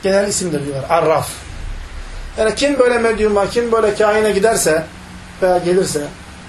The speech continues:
فَسَأَلَهُ عَنْ شَيْءٍ, ona bir şey sorarsa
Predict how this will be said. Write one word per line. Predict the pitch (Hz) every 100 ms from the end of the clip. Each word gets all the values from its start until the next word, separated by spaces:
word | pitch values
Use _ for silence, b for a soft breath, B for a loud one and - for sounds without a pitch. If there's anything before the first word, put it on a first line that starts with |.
| - - -
فَسَأَلَهُ | 262 262 269 277 285 262 233 196 226 247 254 254 254
عَنْ | 202 233
شَيْءٍ, | 226 247 254 254 220 180 185
ona | 233 262
bir | 254
şey | 247 254
sorarsa | 226 233 240 196 160